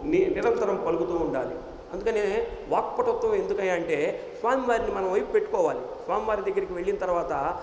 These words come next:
మనం మన కోరికలన్నీ ఆయనకి చెప్పుకుంటాం. కానీ ఆ కోరికలలో ఎంత సచ్చీలత ఉంది, ఆ కోరికలు మనం నెరవేర్చాల్సినటువంటి అవసరం ఎంత ఉందని భగవంతుడు కూడా ఆలోచిస్తాడు. మనం ఒక ఆయన పోయి, "స్వామి, కోటి రూపాయల లాటరీ నాకు తగిలితే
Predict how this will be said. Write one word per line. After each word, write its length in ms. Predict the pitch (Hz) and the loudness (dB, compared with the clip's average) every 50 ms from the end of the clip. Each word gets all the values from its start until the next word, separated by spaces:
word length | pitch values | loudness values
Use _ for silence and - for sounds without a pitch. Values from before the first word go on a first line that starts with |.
| - - - - | -10 -12 -10 -4
మనం 240 | 147 165 175 175 165 | -2 0 0 2 0
మన 100 | 165 175 | 0 -2
కోరికలన్నీ 540 | 175 - 226 233 233 233 220 214 214 214 214 | 0 4 4 4 4 4 0 0 0 0 0
ఆయనకి 160 | 208 202 190 | 0 0 0
చెప్పుకుంటాం. 540 | 190 - 214 - - 220 202 180 - 139 - - - - - - - - 196 | 0 0 -2 0 2 2 2 2 0 -2 -4 -6 -10 -12 -12 -14 -14 -2 0
కానీ 260 | 226 240 240 233 226 | 0 2 4 2 2
ఆ 240 | 226 - 160 180 196 | 2 2 -2 -2 -2
కోరికలలో 760 | - - - 240 233 240 247 247 233 226 226 226 233 226 220 | -2 4 4 4 4 4 0 -2 0 2 4 4 4 4 4
ఎంత 540 | 208 196 214 220 - - 240 220 202 - - - - - - | 2 0 -2 -4 -2 2 2 2 2 2 -2 -6 -8 -10 -4
సచ్చీలత 520 | - 208 202 - - 247 233 233 226 214 | -2 -4 -2 -2 -4 0 0 0 2 2
ఉంది, 520 | 196 190 185 185 185 180 165 139 127 - - - - - - | 2 2 2 4 2 2 2 2 0 -4 -6 -8 -8 -4 -2
ఆ 80 | 180 185 | -2 -2
కోరికలు 560 | 180 - 202 226 233 233 - 233 226 208 - - - - - - | 0 4 4 6 6 6 2 0 -2 -2 -4 -6 -8 -10 -10 -10
మనం 340 | - 180 185 190 190 185 170 | -6 -4 -4 -2 -2 -2 0
నెరవేర్చాల్సినటువంటి 880 | 165 190 220 233 240 233 240 - 214 208 196 208 202 190 202 202 190 185 | 0 0 2 2 0 0 0 0 0 0 0 -2 -4 -2 -2 -2 -2 -2
అవసరం 360 | 156 170 226 - 247 226 214 | -2 -2 -2 0 0 0 0
ఎంత 180 | 214 202 - 202 | 0 -2 -2 -4
ఉందని 180 | 202 202 196 | -4 -2 0
భగవంతుడు 440 | 190 185 180 208 226 220 226 220 - | 0 2 4 4 2 2 0 -2 -2
కూడా 160 | 208 208 196 | 0 0 2
ఆలోచిస్తాడు. 540 | 185 196 196 196 - 180 - - - 139 - - - - - - - - - - - - - - - - - - 190 | 2 0 0 -2 -4 -6 -8 -6 -6 -8 -8 -8 -12 -16 -18 -18 -20 -20 -20 -20 -20 -20 -20 -20 -20 -20 -6 -2 0
మనం 200 | 214 214 208 202 | 2 2 2 2
ఒక 100 | 208 214 | 2 4
ఆయన 180 | 226 233 233 | 4 6 4
పోయి, 540 | 226 220 220 202 196 190 190 196 214 202 - - - - - | 4 4 2 2 6 6 6 6 4 2 -2 -4 -8 -4 -2
"స్వామి, 320 | 180 185 190 202 220 247 - - - - - - - | -2 0 0 0 -2 -2 -4 -6 -10 -10 -12 -4 4
కోటి 240 | - 214 226 226 220 | 8 8 8 8 6
రూపాయల 460 | 208 208 226 233 240 240 233 233 220 | 2 2 2 2 2 2 2 2 0
లాటరీ 400 | 196 175 180 202 - 202 202 196 | 0 0 0 0 0 0 -2 0
నాకు 260 | 180 170 170 165 160 | 0 0 0 0 0
తగిలితే 600 | 151 160 170 180 170 160 165 151 151 151 147 - | 0 0 0 0 -2 0 0 0 2 0 -2 -4